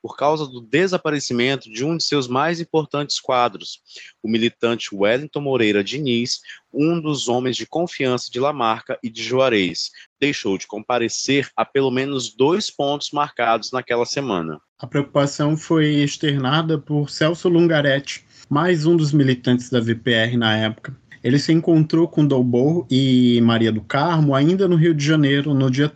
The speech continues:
Speaker 2: treze de abril, e informou que o Wellington não comparecera nem ao ponto,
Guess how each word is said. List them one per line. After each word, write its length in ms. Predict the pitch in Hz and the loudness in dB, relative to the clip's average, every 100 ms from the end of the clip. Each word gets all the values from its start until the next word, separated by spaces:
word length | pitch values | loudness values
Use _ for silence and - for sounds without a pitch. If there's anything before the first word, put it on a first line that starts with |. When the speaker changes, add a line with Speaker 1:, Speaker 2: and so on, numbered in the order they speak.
| - | -2
Speaker 2:
treze 380 | 151 185 160 | 0 0 0
de 80 | 156 | 0
abril, 440 | 143 117 117 120 123 - - _ | 0 2 0 0 -4 -16 -20 _
e 80 | 143 | 0
informou 380 | 151 165 160 160 | 2 2 2 2
que 120 | - | 2
o 100 | 143 | 2
Wellington 440 | 131 165 160 156 | 2 2 0 2
não 160 | 135 160 | 2 2
comparecera 680 | 196 196 190 175 160 143 139 | 0 0 0 0 0 0 2
nem 180 | 143 190 | 2 4
ao 140 | 247 | 2
ponto, 520 | 247 180 175 190 - | 0 2 2 0 -6